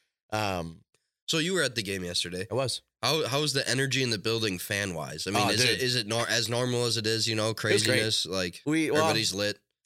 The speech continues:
Speaker 1: transparently, we obviously always have a few drinks before we get there and whatnot, and just kinda how the games go. So we had a couple of drinky poos with all,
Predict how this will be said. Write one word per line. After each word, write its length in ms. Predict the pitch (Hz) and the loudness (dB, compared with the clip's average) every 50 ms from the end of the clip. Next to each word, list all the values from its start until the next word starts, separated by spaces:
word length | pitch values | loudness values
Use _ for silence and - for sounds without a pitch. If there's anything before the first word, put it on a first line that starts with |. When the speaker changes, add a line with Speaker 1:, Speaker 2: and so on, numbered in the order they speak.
| _ - | _ -2
Speaker 1:
transparently, 420 | 180 185 170 - - 170 151 147 | 0 0 0 2 2 2 2 2
we 120 | 143 156 156 | 2 2 2
obviously 320 | 151 147 143 147 - 147 | 2 2 2 2 2 2
always 240 | 131 127 131 127 123 | 2 2 2 2 2
have 140 | - 127 113 | 0 0 0
a 40 | 110 | 0
few 160 | - 123 120 | -2 -2 0
drinks 220 | 110 123 113 110 | 0 -2 -2 -2
before 240 | - 113 - - 127 | -4 -4 -2 0 0
we 80 | 123 123 | 0 0
get 180 | 113 120 117 | 0 0 0
there 120 | - 120 113 | 0 0 0
and 100 | 113 113 | 0 0
whatnot, 280 | 117 - 117 113 110 | 0 0 0 0 0
and 60 | 107 | 0
just 120 | 104 98 - | -2 -2 -2
kinda 120 | 131 107 | -2 0
how 120 | 95 113 113 | 0 0 0
the 100 | 101 101 | 0 0
games 220 | 107 104 98 92 | 0 0 -2 -2
go. 220 | - 107 104 101 | 0 0 0 0
So 260 | 101 - 123 107 98 - - - - _ _ | 0 0 0 -2 -2 -6 -10 -18 -20 _ _
we 60 | - | -2
had 140 | 151 151 139 | 0 0 0
a 40 | 135 | -2
couple 240 | - 139 131 - 135 | -4 -4 -4 -2 -2
of 80 | 127 | -2
drinky 220 | 120 131 127 113 123 | -2 -2 -4 -4 -4
poos 220 | - 131 131 117 | -4 -2 -2 -2
with 80 | 120 117 | -2 -2
all, 100 | 117 | -2